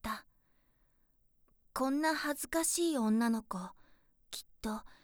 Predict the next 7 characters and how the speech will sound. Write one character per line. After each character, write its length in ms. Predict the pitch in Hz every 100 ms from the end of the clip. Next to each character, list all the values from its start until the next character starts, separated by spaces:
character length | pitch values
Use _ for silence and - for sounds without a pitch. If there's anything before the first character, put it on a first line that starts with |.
| _ _ _
世 220 | - - 233
界 340 | - 269 285
中 280 | 240 277 277
で 280 | 262 262 - -
私 440 | 226 208 226 -
だ 140 | 220 233
け。 160 | -